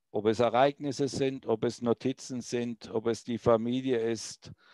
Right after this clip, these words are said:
ob es die Quellen sind. Ich kann in dieser Liste diese Arbeit durchführen. Braucht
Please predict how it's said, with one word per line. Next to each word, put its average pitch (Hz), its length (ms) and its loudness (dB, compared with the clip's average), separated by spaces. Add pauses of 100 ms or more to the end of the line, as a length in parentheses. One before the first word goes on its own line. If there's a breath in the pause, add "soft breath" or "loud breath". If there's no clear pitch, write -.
(180 soft breath)
ob 104 180 0
es 107 180 2
die - 140 -12
Quellen 98 380 2
sind. - 360 -16
Ich 104 120 -18
kann 139 240 2
in 151 340 -10
dieser 143 300 -4
Liste 120 340 -6
diese 107 380 -6
Arbeit 98 420 0
durchführen. 90 640 -4 (600 soft breath)
Braucht 117 300 4